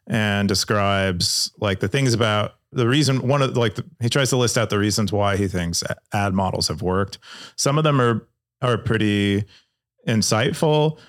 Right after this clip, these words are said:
Like, one of the things he lists is, uh, smoothing out inequality, which is, you know, uh, rich people are seeing ads for,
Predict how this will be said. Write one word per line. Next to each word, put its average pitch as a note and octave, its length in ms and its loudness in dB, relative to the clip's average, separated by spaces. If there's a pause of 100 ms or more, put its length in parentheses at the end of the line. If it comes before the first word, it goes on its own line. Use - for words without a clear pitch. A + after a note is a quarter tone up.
(180)
Like, A#2 140 0
one A#2+ 120 2
of A2+ 60 4
the A2 80 2
things A#2 220 0
he A2 100 2
lists G2+ 400 2
is, F#2+ 500 0
uh, F#2+ 220 0
smoothing A2+ 400 0
out G#2 240 -2
inequality, A#2+ 880 0 (1000)
which G#2 320 0
is, F#2+ 440 -2
you G#2+ 120 -2
know, F#2 320 0 (120)
uh, F2+ 480 0
rich A#2 360 -2
people A2+ 540 0
are G#2 140 0
seeing G#2+ 540 0 (100)
ads G#2+ 560 0
for, F#2+ 440 -2